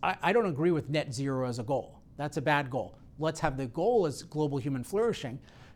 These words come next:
and then let's look at the policies that, if you weigh the benefits and the side effects of the technologies involved, like, what are the best policies to get there?" And that's why I believe in energy freedom, including freedom for fossil fuels and nuclear and everything else.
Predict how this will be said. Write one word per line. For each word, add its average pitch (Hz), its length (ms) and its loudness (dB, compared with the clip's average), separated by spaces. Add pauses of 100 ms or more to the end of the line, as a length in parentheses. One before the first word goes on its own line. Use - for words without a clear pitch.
and 170 140 0
then 160 120 2
let's 143 160 -4
look 151 140 -4
at 143 80 -4
the 131 80 -6
policies 151 800 0
that, 123 340 -4 (420)
if 143 140 -4
you 160 100 4
weigh 147 160 4
the 139 100 0
benefits 135 420 -2
and 135 60 -6
the 123 60 -8
side 139 220 2
effects 131 400 -6
of 120 80 -8
the 113 60 -8
technologies 120 600 -6
involved, 160 240 0
like, 131 100 -6
what 160 140 2
are 165 40 0
the 147 60 -2
best 135 240 -2
policies 156 720 -2 (400)
to 139 100 -8
get - 280 4
there?" 131 140 0
And 131 100 -4
that's 139 220 -2
why 131 180 0
I 120 40 -2
believe 123 260 -6
in 120 80 -6
energy 127 340 -4
freedom, 151 540 2 (120)
including 123 400 -6
freedom 117 300 -6
for 113 120 -12
fossil 110 320 -8
fuels 160 360 -2
and 117 100 -6
nuclear 123 380 -8
and 104 80 -12
everything 104 320 -14
else. 143 180 -12